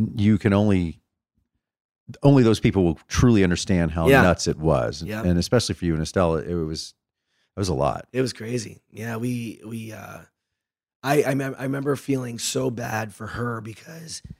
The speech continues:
Speaker 2: <clears throat> you know, at the time, like I said, it was always geared towards the runner-up
Speaker 1: Mm-hmm.
Speaker 2: to be the big reveal.
Speaker 1: Yeah.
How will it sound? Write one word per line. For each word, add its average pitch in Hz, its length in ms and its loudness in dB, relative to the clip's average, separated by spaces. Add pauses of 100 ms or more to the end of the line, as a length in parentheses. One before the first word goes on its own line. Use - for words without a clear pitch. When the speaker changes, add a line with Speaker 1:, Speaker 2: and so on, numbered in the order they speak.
Speaker 2:
<clears throat> - 300 -20
you 117 420 4
know, 117 120 -2 (120)
at 120 140 -2
the 104 60 -16
time, 117 260 -4
like 104 80 -12
I 107 60 -4
said, 113 240 2
it - 20 -8
was 101 140 -10
always 113 320 -2
geared 120 320 -2
towards 110 320 -10
the 110 80 -10
runner-up 117 580 -10
Speaker 1:
Mm-hmm. 85 240 0 (200)
Speaker 2:
to 120 120 -8
be 117 140 0
the 120 120 -4
big 107 340 -4
reveal. 117 580 -4
Speaker 1:
Yeah. 95 180 6